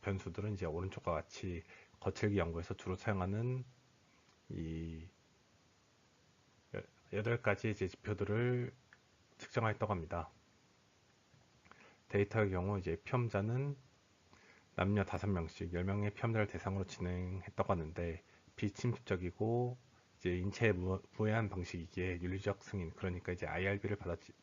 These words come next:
받지 않았다고 합니다. 실험에 사용된 장비는 이제 오른쪽과 같은데, 이게 이제 정확한 이 표면에서 어떻게 측정된지는 모르는데, 이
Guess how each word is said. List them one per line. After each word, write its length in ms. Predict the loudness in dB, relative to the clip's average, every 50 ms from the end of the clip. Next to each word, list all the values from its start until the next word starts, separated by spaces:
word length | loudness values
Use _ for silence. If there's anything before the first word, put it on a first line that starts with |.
| _
받지 320 | -6 -6 -6 -4 2 2 2
않았다고 400 | 2 2 -2 -2 -2 0 0 0
합니다. 340 | -2 -2 -4 -4 -4 -4 -6 -12 _ _ _ _ _ _ _ _ _ -20 -20 -20 -18 -18 -18 -18 -20 -20 -18 -8
실험에 280 | 4 6 8 8 8 6
사용된 480 | 4 4 4 4 4 4 4 4 4
장비는 460 | 2 2 2 2 2 2 4 4 2
이제 100 | 2 2
오른쪽과 420 | 2 2 2 0 0 -2 -2 -2 -2
같은데, 600 | -4 -4 -6 -6 -6 -4 -2 -2 -2 -2 -4 -6 -10 -20 _ -20 -20 -20 _ _ _ _
이게 280 | -12 -10 0 2 2 2
이제 460 | 2 0 -2 -2 -2 -4 -4 -6 -10 -12 -16 _ _ _ -20 -20 -20 _ _ -20 _ _ _ -20 -20 -20 _ _ _ _ -6
정확한 420 | -2 0 0 0 0 0 -4 -4
이 100 | -4 -6
표면에서 760 | -6 -4 -2 2 2 4 4 4 2 2 0 0 0 0 0
어떻게 200 | -2 0 0 -2
측정된지는 540 | -2 0 0 0 2 2 0 0 0 -2 -2
모르는데, 640 | -2 -2 -4 -4 -6 -6 -6 -6 -6 -6 -6 -8 -12 _ -20 -20 _ _ _ _ _ _ _ _ _ _ _ -20 -20 -20 _ _
이 240 | -4 -4 -2 -4